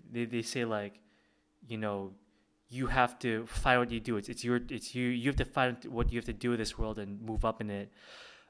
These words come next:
And what's interesting is that his, their fourth friend, a, gu-, a samurai named Yotaro, like, he, he never stu-, he's never able to study abroad. He, he's, he kind of falls behind the others, and he gets kinda angry and starts drinking. But,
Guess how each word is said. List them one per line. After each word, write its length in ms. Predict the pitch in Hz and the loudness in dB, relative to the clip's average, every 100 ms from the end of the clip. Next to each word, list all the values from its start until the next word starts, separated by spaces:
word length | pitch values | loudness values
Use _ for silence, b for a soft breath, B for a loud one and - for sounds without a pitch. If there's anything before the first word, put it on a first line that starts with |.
| - | -4
And 120 | 156 | 0
what's 140 | 160 156 | 2 0
interesting 340 | 185 220 202 | -4 -2 -2
is 60 | 139 | 0
that 100 | 127 | 0
his, 140 | 117 | 0
their 200 | 123 117 | 0 -2
fourth 480 | 110 - 190 254 262 | -2 0 4 4 2
friend, 440 | - 131 113 113 | -4 2 2 2
a, 60 | 110 | -2
gu-, 100 | 120 | -2
a 160 | 127 120 | -2 -2
samurai 540 | - 135 139 127 123 - | -2 -2 0 0 -2 -6
named 260 | 117 120 110 | -6 -6 -4
Yotaro, 580 | 107 - 151 139 110 110 | -4 0 2 4 2 2
like, 200 | 110 107 B B B | 0 -2 B B B
he, 460 | - 165 160 156 156 | -6 -2 -2 -4 -8
he 140 | 117 151 | -6 0
never 200 | 165 156 | 2 0
stu-, 200 | - 160 | -2 -4
he's 240 | 139 135 135 | -4 -4 0
never 160 | 147 | 2
able 140 | 139 123 | 2 0
to 80 | |
study 280 | 113 127 117 | -4 -2 -2
abroad. 380 | 110 101 117 113 | 2 8 8 6
He, 280 | 127 123 123 | -2 -6 -6
he's, 360 | 127 120 135 - | -8 -10 -10 -12
he 140 | - | -6
kind 200 | 151 175 | 8 8
of 80 | 160 | 8
falls 400 | - 151 147 143 | 6 6 8 8
behind 540 | 123 127 123 123 135 120 | 4 0 4 4 2 0
the 60 | |
others, 320 | 110 110 123 | -2 -2 -2
and 80 | 113 | -2
he 60 | 120 | -4
gets 220 | 113 - | -4 -4
kinda 240 | - 110 | -6 -6
angry 320 | 113 113 110 113 | -4 -4 -4 -8
and 80 | |
starts 280 | - 120 98 | -8 -12 -12
drinking. 500 | 92 117 110 120 117 | -6 -6 -4 -6 -6
But, 280 | 104 104 98 | -6 -8 -8